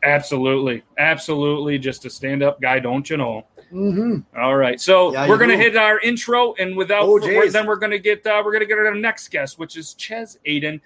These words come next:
Speaker 1: an amazing dude, an amazing beard, and he's excited. And he, he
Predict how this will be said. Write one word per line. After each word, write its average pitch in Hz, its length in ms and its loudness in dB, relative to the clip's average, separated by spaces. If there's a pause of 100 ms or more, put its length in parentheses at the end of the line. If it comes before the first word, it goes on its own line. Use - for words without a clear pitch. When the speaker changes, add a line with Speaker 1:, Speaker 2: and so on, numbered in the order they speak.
(120)
Speaker 1:
an 156 120 -4
amazing 196 920 -2
dude, 160 360 2 (160)
an 156 100 -4
amazing 220 800 0
beard, 165 460 2 (220)
and 165 120 -2
he's 247 180 -4
excited. 240 500 0 (220)
And 202 140 2
he, 254 100 2
he 233 280 -4